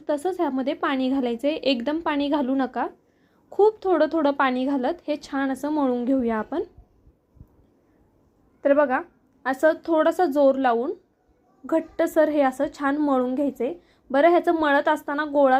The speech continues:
तयार होणार नाही. जर तुम्ही, अ, उकडलेला बटाटा वापरलात तर नक्कीच त्याचा गोळा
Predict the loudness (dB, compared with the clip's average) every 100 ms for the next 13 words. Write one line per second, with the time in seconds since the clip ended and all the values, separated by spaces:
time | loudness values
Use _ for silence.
0 | 2 0 0 -2 -4 -4 -4 -6 -2 -4
1 | -2 -2 -2 -4 _ _ -2 4 4 4
2 | 2 4 2 2 0 -2 0 2 0 -4
3 | -6 -6 -6 -4 -2 -4 -6 -6 -4 -4
4 | 0 2